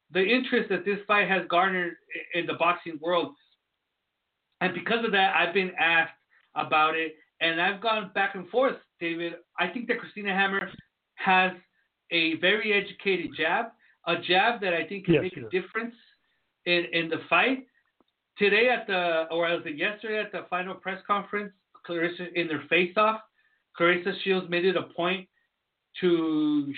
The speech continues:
Speaker 1: show the, the, the, the press there that Hammer is all that not much taller than her. A lot of people are banking on the fact that Hammer might be taller with the longer reach, and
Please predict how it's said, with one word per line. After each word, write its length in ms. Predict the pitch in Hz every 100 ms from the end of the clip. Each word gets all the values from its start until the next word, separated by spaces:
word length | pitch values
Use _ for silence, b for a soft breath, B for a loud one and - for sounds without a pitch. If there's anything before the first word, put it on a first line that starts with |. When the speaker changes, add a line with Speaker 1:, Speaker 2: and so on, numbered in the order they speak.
| -
Speaker 1:
show 300 | 185 185 190
the, 380 | 175 165 151 139
the, 240 | 147 143 139
the, 640 | 151 143 143 - - 139
the 80 | 143 139
press 260 | 170 180 -
there 300 | 190 208 208 B B
that 300 | 147 170 165 - -
Hammer 400 | 196 208 214 214
is 160 | 165 147 143 -
all 240 | 175 180 190
that 240 | 202 190
not 200 | 185 185
much 160 | 185 180 - -
taller 320 | 175 190 190
than 200 | 170 139
her. 220 | 156 190
A 60 | 180
lot 160 | 165
of 60 | 170
people 400 | 180 185 180 175 B B
are 180 | 160 156
banking 340 | 160 160 180
on 100 | 165
the 140 | 143 -
fact 300 | 170 170 151
that 240 | 143 143 -
Hammer 360 | 165 170 175
might 220 | 165 160
be 120 | 160 -
taller 340 | - 165 180 170
with 160 | 156
the 60 | 147
longer 340 | 147 156 147
reach, 300 | 135 147 202 - - b b b
and 240 | 165 160